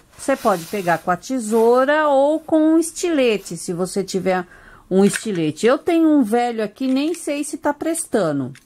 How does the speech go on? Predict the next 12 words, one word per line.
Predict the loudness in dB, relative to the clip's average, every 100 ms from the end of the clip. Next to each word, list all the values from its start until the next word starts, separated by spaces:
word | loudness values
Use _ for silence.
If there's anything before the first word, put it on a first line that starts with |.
| _ -14 -14 _ -20 -20 -12
Eu | -6
vou | -4
tentar | -2 -2 -2 -4
cortar | -2 -4 -2 -4 -4
com | -6 -6
o | -6
estilete. | -8 -10 -6 -2 -2 -2 -6 -12 -14 -14 _ _ _ _ _ _ _ _ _ _ _ _ _ _ _ _ -20 _ _ -20 _ _ -20 _ _ _ _ _ _ _ -20 _ _ _ -20 -20 _ _ -20 -20 -8
É, | -6
realmente, | -2 0 0 2 2 0 -2 -4 -2
não | 0 0
tá | -2 -4 -2
mesmo. | -2 -2 0 -2 -2